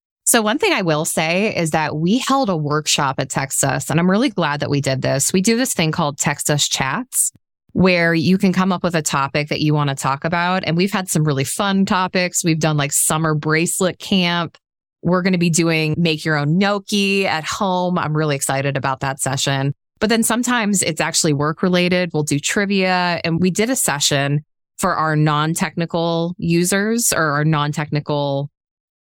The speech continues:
employees. And when I say non-technical, I mean people that are just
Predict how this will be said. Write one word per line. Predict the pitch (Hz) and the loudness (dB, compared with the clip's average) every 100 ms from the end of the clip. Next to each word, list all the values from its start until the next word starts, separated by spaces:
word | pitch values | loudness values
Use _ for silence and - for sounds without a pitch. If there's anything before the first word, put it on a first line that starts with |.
| - | -4
employees. | 151 - 147 147 147 165 233 240 - | -4 -2 -2 0 0 0 0 -2 -2
And | 185 185 | 0 2
when | 220 220 | 2 0
I | |
say | 233 247 | 0 0
non-technical, | 196 147 143 147 135 143 139 143 | 0 0 -2 -4 -4 -4 -2 -2
I | 139 202 | 0 2
mean | 185 | 0
people | 165 160 151 143 143 | 0 -2 -2 -2 -2
that | 139 | -2
are | 127 143 | -2 -2
just | 143 - | -2 -2